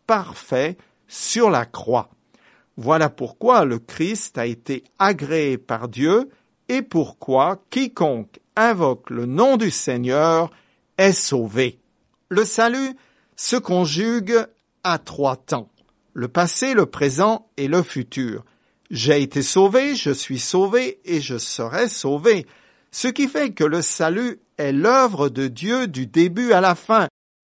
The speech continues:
et à un tel degré que le nom des élus a été inscrit dans le livre de vie avant la création.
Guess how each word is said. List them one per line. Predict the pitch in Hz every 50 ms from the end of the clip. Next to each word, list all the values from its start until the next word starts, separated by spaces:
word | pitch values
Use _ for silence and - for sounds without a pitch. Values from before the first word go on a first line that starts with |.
| _ - -
et | 190 208 220
à | 196 170 156
un | 147 143
tel | - - - 254 277 277 240 160 120
degré | 143 156 147 151 202 233 285 262 208 143
que | - _ - 165
le | 156 147 156 156 156
nom | 160 185 233 285 294 277 254
des | 170 113 135 143 135 123 117 143
élus | 175 175 185 208 254 262 262 240 - _ -
a | 170 165 170
été | 165 151 - - 151 143 - - _ -
inscrit | 226 240 233 214 - - - - - - 185 175 156 127
dans | 123 120 120
le | 120 120 127
livre | 135 156 226 240 233 196 131 123 127 120
de | 107 120 123
vie | 120 113 131 175 220 240 247 - - _ _ _ _ _ _ _ _
avant | - 254 254 240 185 143 151 180 180 180 196 196 - _ _ _ -
la | 127 117 120 117
création. | - - - - 185 185 147 120 120 117 - - - 127 107